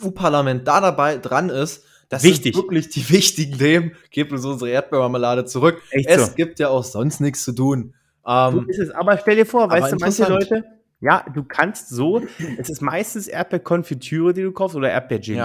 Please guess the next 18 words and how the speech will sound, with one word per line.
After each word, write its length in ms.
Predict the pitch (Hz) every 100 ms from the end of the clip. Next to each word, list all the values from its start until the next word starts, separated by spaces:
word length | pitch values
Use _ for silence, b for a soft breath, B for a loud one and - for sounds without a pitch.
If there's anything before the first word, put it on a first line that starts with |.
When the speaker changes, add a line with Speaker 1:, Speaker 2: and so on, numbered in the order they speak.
| 135
Speaker 1:
Ja. 40 | 190 B B B
Speaker 2:
aber 160 | 143
wenn 140 | 156 208
du 100 | 190
welche 240 | 165 -
irgendwo 240 | 160 160 117
kaufst, 500 | 143 165 208 - -
äh, 240 | 135 143 131
natürlich, 280 | 110 120
wenn 120 | 113 107
du 60 |
die 40 | 101
selber 240 | 123 143
machst, 240 | 127 123
alles 160 | - 117
schön 160 | - 110
und 60 |
gut, 240 | 123 190